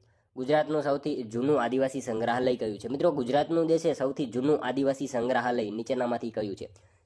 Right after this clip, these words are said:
શું આવશે આમાં મિત્રો? આ તો સાવ ઇઝી ક્વેશ્ચન છે, વિલ્સન મ્યુઝિયમ આવશે અહીંયા, બરાબર. ઓપ્શન એ આપણો અહીંયા રાઈટ આન્સર બની જશે. ગુજરાતનું સૌથી જૂનું આદિવાસી સંગ્રહાલય કયું? તો વિલ્સન મ્યુઝિયમ જે છે એ ગુજરાતનું સૌથી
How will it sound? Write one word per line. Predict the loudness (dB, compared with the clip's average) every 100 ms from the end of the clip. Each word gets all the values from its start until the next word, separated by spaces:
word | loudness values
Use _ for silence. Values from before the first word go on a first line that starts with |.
| _
શું | 2 4
આવશે | 4
આમાં | 4 4
મિત્રો? | 2 2
આ | 2
તો | 2
સાવ | 0 2 2 2
ઇઝી | -2 -4
ક્વેશ્ચન | -2 -2 -2 -2
છે, | -2 -4 -8 _ _ -6
વિલ્સન | -2 0 2 2
મ્યુઝિયમ | 2 0 0 0
આવશે | 0 -4
અહીંયા, | -10 -10 -8 -6 -4
બરાબર. | -2 -2
ઓપ્શન | -2 -6 -6 -8 -4
એ | 0
આપણો | 0 -2
અહીંયા | -6 -2 -2
રાઈટ | -2
આન્સર | -2 -2 -4
બની | -2
જશે. | -2 -4 -4
ગુજરાતનું | -2 0 0 0
સૌથી | -2 -2 -4
જૂનું | -2 0 0 -2
આદિવાસી | -2 -2 -2 -4
સંગ્રહાલય | -4 -2 -2 -2 0
કયું? | 0 0
તો | 0 -2 -4 _ _ -10
વિલ્સન | -4 -2 0 0
મ્યુઝિયમ | 2 0 2 2 2
જે | 2
છે | 0
એ | -2
ગુજરાતનું | -2 2 2 2 0
સૌથી | -2 -2 -4 -6